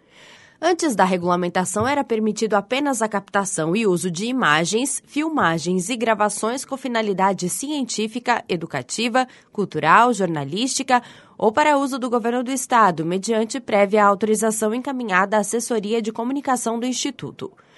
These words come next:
Com a nova portaria, também fica permitida a captação e uso de imagem para books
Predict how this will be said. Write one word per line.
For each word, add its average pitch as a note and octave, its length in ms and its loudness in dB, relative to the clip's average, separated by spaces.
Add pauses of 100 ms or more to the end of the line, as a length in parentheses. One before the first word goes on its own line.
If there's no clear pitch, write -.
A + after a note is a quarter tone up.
(280)
Com - 80 0
a B3+ 140 8
nova E3 200 4
portaria, D#3+ 640 0 (300)
também B3 380 4
fica A3+ 260 -2
permitida F#3+ 580 -2
a F#3+ 40 0
captação G#3 680 0
e C#4+ 100 2
uso A#3 260 0
de F#3 160 -4
imagem F3 480 0
para D3 240 -4
books C4+ 460 -2